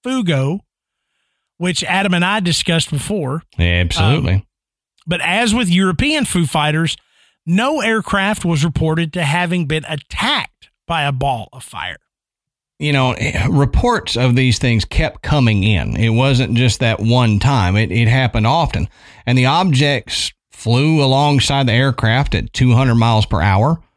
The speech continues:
Speaker 2: So they would keep up with these fast airplanes. And they were red or orange or green,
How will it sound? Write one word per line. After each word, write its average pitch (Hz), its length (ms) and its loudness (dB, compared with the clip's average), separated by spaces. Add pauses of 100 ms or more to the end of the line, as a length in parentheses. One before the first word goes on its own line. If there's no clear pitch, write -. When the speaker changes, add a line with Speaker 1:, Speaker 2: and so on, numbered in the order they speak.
(280)
Speaker 2:
So 107 160 0
they 117 140 2
would 113 180 0
keep 143 220 0
up 151 200 0
with 110 140 0
these 110 240 0
fast - 1040 -4
airplanes. 107 640 -2 (540)
And 123 580 2 (300)
they 160 200 0
were 185 400 2
red 147 600 2
or 143 220 2
orange 131 480 4
or 160 40 2
green, 107 520 2